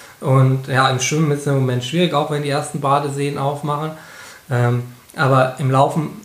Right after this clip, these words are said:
gerade nach meinen Verletzungen, so die letzten anderthalb Jahre, liegt halt schon noch einiges, äh, an Potenzial da und das will ich halt nutzen. Und, ähm,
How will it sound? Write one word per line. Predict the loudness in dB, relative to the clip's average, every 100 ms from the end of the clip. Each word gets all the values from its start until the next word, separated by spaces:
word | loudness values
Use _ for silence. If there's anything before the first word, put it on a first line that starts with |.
| -8
gerade | 0 2 2 2
nach | 2 0
meinen | 0 0 -2
Verletzungen, | -2 -4 -4 -4 -4 -2
so | 0
die | 0
letzten | 0 0 -4 -6 -6 -8 -12 -20 -20 -20 -6
anderthalb | -2 0 2 0 0
Jahre, | 2 2 2
liegt | -2 -2
halt | -2 0
schon | 0
noch | 0 -2 -2
einiges, | -2 0 -2 -4 -8
äh, | -4 -2 -4 -4
an | -4 -2
Potenzial | -2 -2 -2 0 0 2
da | 2 2
und | 2
das | -2 -4
will | -4
ich | -2
halt | -6 -4
nutzen. | -6 -2 -2 -4 -10 -18 -20 -20 -6
Und, | 2 4 4 2 -2
ähm, | -2 0 0 -4